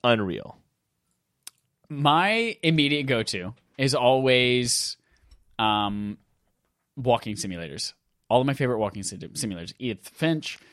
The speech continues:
Speaker 2: uh,
Speaker 1: Mm-hmm.
Speaker 2: Everybody's Gone to the Rapture, I think are just, like, prime examples of things that would be excellent, excuse me, in V R. Some of my, some of the most surprising things that have worked, like,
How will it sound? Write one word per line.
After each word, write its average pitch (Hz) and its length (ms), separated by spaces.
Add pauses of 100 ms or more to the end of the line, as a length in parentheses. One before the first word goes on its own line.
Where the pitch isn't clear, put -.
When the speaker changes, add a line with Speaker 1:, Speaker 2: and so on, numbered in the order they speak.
(200)
Speaker 2:
uh, - 40 (160)
Speaker 1:
Mm-hmm. - 80
Speaker 2:
Everybody's 113 280
Gone 110 140
to 90 40
the 85 80
Rapture, 127 560 (280)
I 113 100
think 117 220
are 107 120
just, 104 160
like, - 220
prime 135 560
examples 107 460
of 95 60
things 101 180
that 110 100
would 101 100
be 117 140
excellent, 131 340 (440)
excuse 135 240
me, 90 100
in 104 140
V 104 160
R. 98 240 (840)
Some 170 200
of 156 80
my, 135 320
some 208 200
of 185 100
the 156 60
most 147 260
surprising 160 640
things 185 280
that 170 100
have 170 80
worked, 170 340
like, 107 200